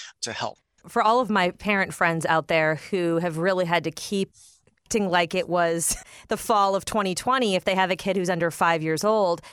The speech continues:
Speaker 2: is there any conversation about something coming for little ones as far as a vaccine?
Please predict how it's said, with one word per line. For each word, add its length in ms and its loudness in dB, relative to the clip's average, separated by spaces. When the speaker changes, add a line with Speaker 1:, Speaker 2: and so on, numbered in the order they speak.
Speaker 2:
is 160 0
there 140 2
any 180 2
conversation 720 -2
about 260 2
something 340 -4
coming 320 -4
for 260 -2
little 320 -2
ones 640 -2
as 120 -2
far 200 4
as 100 0
a 40 -2
vaccine? 540 0